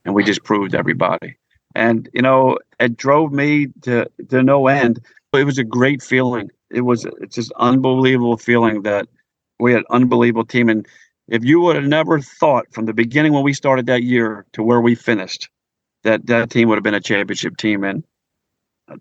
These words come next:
these guys just pulled together from the beginning through the end. We go from the number one seed and get blown out in the first game, like, twenty-two to five or whatever. And Masai just kept running and running and running and running.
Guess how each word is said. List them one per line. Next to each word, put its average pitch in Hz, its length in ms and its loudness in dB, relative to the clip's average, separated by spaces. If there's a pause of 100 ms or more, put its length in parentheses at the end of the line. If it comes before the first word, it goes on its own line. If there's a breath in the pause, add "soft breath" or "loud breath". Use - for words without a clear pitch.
(140)
these 131 160 0
guys 104 420 0
just - 220 -12
pulled 131 240 0
together 117 600 0
from 107 160 -6
the 104 80 -4
beginning 113 560 0 (360 soft breath)
through 120 140 2
the 117 220 2
end. 107 280 -4 (480)
We 113 160 -6
go 117 120 2
from 113 220 -6
the 107 80 -2
number 120 220 2
one 120 260 2
seed 113 400 -2
and - 100 -10
get 104 220 -2
blown 113 260 2
out 113 280 0 (340)
in 104 120 -10
the 101 80 -10
first 113 360 -4
game, 110 300 0
like, 98 220 -8
twenty-two 117 600 -2
to 98 100 -4
five 110 440 -2
or 95 60 -4
whatever. 107 420 -2 (520 soft breath)
And 107 300 -2
Masai 117 400 0
just 110 240 -16
kept 95 160 -4
running 117 400 2
and 98 220 -8
running 113 320 0
and 92 160 -12
running 113 320 0
and 98 200 -14
running. 117 360 -2